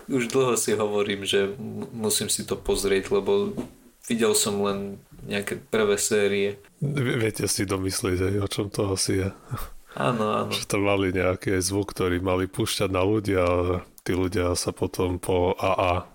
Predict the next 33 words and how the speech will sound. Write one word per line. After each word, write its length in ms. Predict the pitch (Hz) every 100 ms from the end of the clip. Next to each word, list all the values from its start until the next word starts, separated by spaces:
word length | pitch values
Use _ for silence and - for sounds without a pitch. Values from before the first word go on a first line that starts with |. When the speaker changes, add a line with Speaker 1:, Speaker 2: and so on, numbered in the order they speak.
| - -
Speaker 2:
hej. 260 | 107 95 98 _ _ _ -
Speaker 1:
Mm, 460 | 127 113 135 135
mám 240 | 113 131 -
taký 240 | 151 -
Speaker 2:
Hne-, 80 | 131
Speaker 1:
pocit, 240 | 135 104 98
Speaker 2:
hnedý 140 | 87
Speaker 1:
že 60 | 92
Speaker 2:
tón. 140 | 92
Speaker 1:
aj 180 | 113 110 110 107 107
v, 200 | - -
eh, 540 | 107 104 104 104 104 104 107 -
Rick 240 | 110 117
and 140 | 113 107
Morty 520 | 107 110 107 - 104 104 -
mali 300 | 113 104 107
niečo 340 | 104 104 - -
také, 540 | - 101 - 104 107
že 460 | - 135 104 104 104
vymysleli 720 | - 107 104 - 117 104 104
taký 400 | - 104 - 104
akože 480 | - 101 101 101 101 _ _ - -
Speaker 2:
Mhm. 80 | 113
Speaker 1:
lúč. 540 | 107 104 90 - - - - _ -
Ale 320 | - 123 135
možno 240 | 170 160
si 160 | 139 135
to 160 | 135 110
mýlim 320 | 107 101 95
s 80 | 104
tým, 320 | 98 - 98
neviem. 320 | 107 95 - - _
Každopádne, 840 | - 131 131 117 98 92 95 131